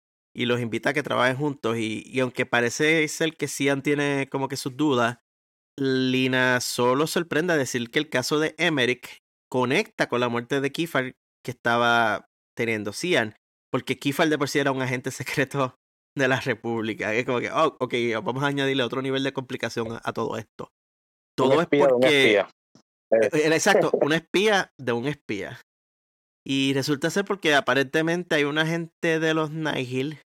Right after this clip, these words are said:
Speaker 1: que anda vendiendo un arma en el mercado negro.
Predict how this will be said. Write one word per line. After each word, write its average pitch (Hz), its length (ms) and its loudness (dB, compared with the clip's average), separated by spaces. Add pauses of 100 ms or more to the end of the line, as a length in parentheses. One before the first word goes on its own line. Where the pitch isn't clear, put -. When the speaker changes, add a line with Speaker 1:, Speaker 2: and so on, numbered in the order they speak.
(400)
Speaker 1:
que 123 80 0
anda 127 400 0
vendiendo 135 800 -2
un 123 220 -6
arma 127 440 -2
en 117 160 -6
el 120 100 -6
mercado 120 500 -6
negro. 143 360 -4